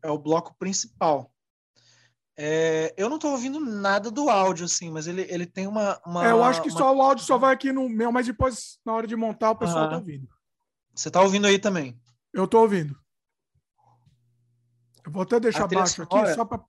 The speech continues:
Speaker 2: tecnicamente, mas vocês, quem, pessoal que tá ouvindo tá, tá assistindo aí, eu tô deixando, eu tô deixando baixinho aqui no meu, mas eu tô conseguindo ouvir. Vai lá.
Speaker 1: Ah, legal.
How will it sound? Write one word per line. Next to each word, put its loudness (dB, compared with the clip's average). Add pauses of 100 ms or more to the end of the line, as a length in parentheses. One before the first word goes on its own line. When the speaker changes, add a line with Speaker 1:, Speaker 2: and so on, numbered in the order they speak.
(160)
Speaker 2:
tecnicamente, 0
mas -4
vocês, -10 (100)
quem, 0
pessoal -4
que -14
tá -4
ouvindo -4
tá, -2 (480)
tá -2
assistindo -4
aí, 2
eu 4
tô -4
deixando, 0 (500)
eu -10
tô -2
deixando -2
baixinho -2
aqui -10
no -4
meu, -2
mas -2
eu -4
tô -8
conseguindo -2
ouvir. -6 (560)
Vai -4
lá. -4
Speaker 1:
Ah, -6
legal. -8